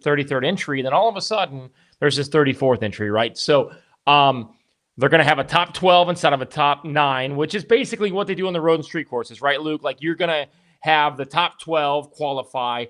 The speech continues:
then the, then, then the top six from that go out and qualify on the, for the, for the pole position. So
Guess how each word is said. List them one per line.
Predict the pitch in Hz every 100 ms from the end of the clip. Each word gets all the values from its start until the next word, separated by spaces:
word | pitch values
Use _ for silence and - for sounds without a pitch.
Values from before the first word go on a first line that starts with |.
| _ _
then | 143
the, | 139 - -
then, | 143 143 143
then | 143 143
the |
top | 139 143 160 -
six | 180 170
from | 151
that | 139 123
go | 139 131
out | 123 110
and | 120
qualify | - 123 117 123 117
on | 113
the, | 110 - _
for | -
the, | 117 - -
for | -
the | 127
pole | 135 113
position. | 113 113 117 - 98
So | - 202 180 135